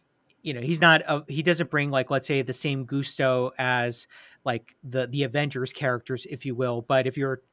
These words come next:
true, like, true to heart Marvel Comics fan, you've definitely heard of Shang-Chi. But the story is great. Simu Liu does a great job portraying the character, and I think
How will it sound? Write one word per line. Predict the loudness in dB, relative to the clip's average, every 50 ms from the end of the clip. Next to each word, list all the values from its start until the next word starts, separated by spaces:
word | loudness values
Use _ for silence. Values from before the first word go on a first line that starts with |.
| _ -12
true, | -4 0 2 2 2 2 0 -4 -10 -12 -6 -4
like, | -2 -2 -4 -4 _ _
true | -4 -2 2 2
to | 2 2
heart | 2 2 2 2 2 0 -2 -6 -16 -20 -14 _
Marvel | 0 2 2 2 2 0 -2
Comics | -2 0 2 2 2 2 -2 -4
fan, | -2 -2 0 0 0 -2
you've | -4 -2 2
definitely | 2 2 2 2 -2 -6
heard | -4 -2 -2 -2
of | -4 -4
Shang-Chi. | -6 -6 -6 -6 -6 -6 -4 -2 -2 -2 -4 -6 -12 -18 -20 -20 -20 -20 -14 _
But | 2 4 4 4 4 2 -4 _ _ _ _ _
the | -6
story | -4 0 4 6 6 8 8 6
is | 6 4 0
great. | 0 2 2 4 4 2 2 -2 -6 -10
Simu | -2 0 2 2 2 2
Liu | 2 2 4 4 4 2
does | 2 0 -2 -2 -2
a | -6
great | -6 -2 0 0 0 0
job | 2 2 4 4 4 2 -2 _
portraying | -10 -10 -6 -4 -2 -2 -2 -2
the | -4 -4
character, | -2 0 2 2 2 2 0 -2 -4 -4 -4
and | -4
I | -4 -4
think | -4 -4 -4 -4 -4 -8